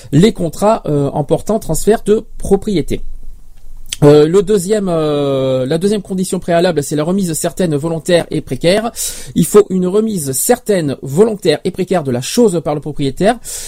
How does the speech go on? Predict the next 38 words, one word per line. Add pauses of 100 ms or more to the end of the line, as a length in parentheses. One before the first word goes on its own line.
(260)
Une
remise
volontaire,
puisqu'une
remise
involontaire
constitue
un
vol,
hein, (160)
faut
quand
même
préciser, (380)
ou
une
extorsion
aussi, (640)
et
non
un
abus
de
confiance. (540)
Euh,
une
remise
précaire
puisque
le
contrat
ne
doit
pas
emporter
transfert
de
propriété.